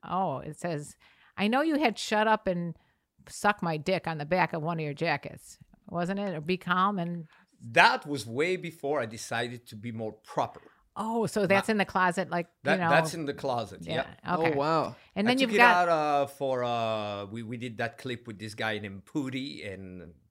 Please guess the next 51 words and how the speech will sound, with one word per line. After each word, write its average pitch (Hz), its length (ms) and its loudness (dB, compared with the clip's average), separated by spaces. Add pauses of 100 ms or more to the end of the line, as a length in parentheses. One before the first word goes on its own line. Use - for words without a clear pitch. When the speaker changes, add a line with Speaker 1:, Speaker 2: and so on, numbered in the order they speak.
(200)
Speaker 1:
You 202 120 -6
took 202 220 -6
it 190 100 -6
back. 190 240 0
It, 196 220 -6
it, - 100 -6
Speaker 2:
I, 147 240 4
I, 156 300 6
I - 20 4
brought 160 240 2
Speaker 1:
it's 156 80 -2
Speaker 2:
it 127 40 -10
back. 123 280 -4
Speaker 1:
you 202 100 -4
ba-, 185 120 -2
Speaker 2:
<laughs> - 80 0
I 359 60 4
Speaker 1:
it, - 180 0
Speaker 2:
brought - 160 6
Speaker 1:
okay. 311 140 8
Speaker 2:
it - 80 6
back. - 320 6
Speaker 1:
And 226 120 8
then 262 120 8
we've 269 180 8
got 240 240 8
a 185 100 0
bunch 208 300 0
of 175 320 -2 (160)
leather 202 360 2
straps. - 1000 -4
I'm 170 120 -8
not 175 220 -8
sure 190 140 -6
what 175 160 -8
they 165 320 -6
do. 208 320 -2 (140)
Are 165 100 -8
they, 170 160 -8
like, 160 240 -8 (840)
holsters 208 600 -8
of 190 100 -8
some 196 220 -10
sort? - 400 -12 (360)
Speaker 2:
They 180 140 6
are, 220 220 8
yeah, 156 240 2 (100)
yeah, 139 180 4
yeah. 123 120 2
It's 107 220 -4
a, 131 300 2